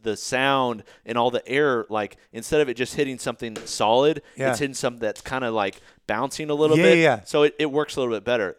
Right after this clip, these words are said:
Speaker 1: The other way that I think is even better, if you're doing a lot of overhead lifts and dropping,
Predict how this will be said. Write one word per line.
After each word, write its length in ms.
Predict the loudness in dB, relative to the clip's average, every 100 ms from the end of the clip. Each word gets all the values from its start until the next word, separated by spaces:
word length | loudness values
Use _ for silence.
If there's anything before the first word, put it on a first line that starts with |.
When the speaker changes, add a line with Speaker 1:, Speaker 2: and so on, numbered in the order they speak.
| _
Speaker 1:
The 200 | -4 2
other 260 | 4 6 6
way 300 | 6 4 4
that 160 | 2
I 80 | 2
think 240 | -2 -6
is 100 | -6
even 220 | -6 -8 -6
better, 460 | -2 0 0 -4 _ _
if 100 | -8
you're 100 | -4
doing 180 | -2 -2
a 60 | -2
lot 300 | 0 2 2
of 100 | 0
overhead 500 | -4 -4 -6 -6 -4
lifts 320 | -2 -4 -6
and 80 | -10
dropping, 560 | -4 -2 -2 -6 -10